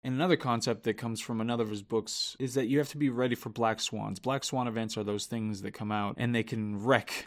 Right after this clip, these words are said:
<laughs> populations, they can wreck people, individuals, but those are the things that you have to be ready for. And this idea of fragility, anti-fragility, is the way that it can be conceptualized, and you can have a framework for being able to approach how to be prepared for all possible incarnations of life and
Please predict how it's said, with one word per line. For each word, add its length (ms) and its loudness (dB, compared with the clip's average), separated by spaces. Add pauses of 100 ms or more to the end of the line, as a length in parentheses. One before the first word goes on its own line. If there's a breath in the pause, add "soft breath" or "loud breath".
(140)
<laughs> 160 -10
populations, 840 6
they 100 2
can 120 -2
wreck 180 -2
people, 380 0
individuals, 640 -4
but 140 2
those 220 4
are 40 0
the 60 -6
things 320 0
that 100 2
you 160 0
have 220 -4
to 60 -4
be 180 -2
ready 340 2
for. 460 0
And 260 -2
this 160 -4
idea 560 2
of 300 -6
fragility, 920 -2
anti-fragility, 1080 -4
is 440 -6
the 80 2
way 260 6
that 200 0
it 80 -4
can 140 -6
be 140 0
conceptualized, 1200 -2
and 280 -4
you 60 -6
can 140 -8
have 400 0
a 60 -6
framework 600 0
for 100 -4
being 200 -2
able 160 -4
to 120 -4
approach 540 -4
how 180 6
to 80 4
be 120 0
prepared 540 0
for 680 0
all 220 6
possible 640 4
incarnations 1080 2
of 220 -6
life 300 0
and 100 -6